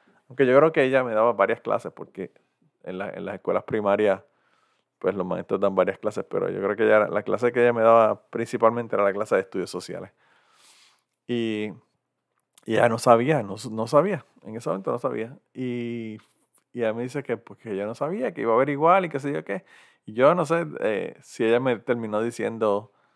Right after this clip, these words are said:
o si no me, o no me dijo, ¿verdad? Que, <laughs> que cómo era que lo hacían. Pero en aquella época no había, no había Google, no había nada de esa mierda, había que era una enciclopedia y tampoco habían videos,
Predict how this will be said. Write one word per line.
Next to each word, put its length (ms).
o 100
si 140
no 100
me, 120
o 200
no 100
me 120
dijo, 220
¿verdad? 300
Que, 260
<laughs> 200
que 180
cómo 240
era 140
que 80
lo 80
hacían. 380
Pero 140
en 60
aquella 300
época 500
no 140
había, 720
no 100
había 240
Google, 640
no 140
había 500
nada 220
de 60
esa 160
mierda, 240
había 140
que 80
era 100
una 100
enciclopedia 560
y 60
tampoco 360
habían 380
videos, 640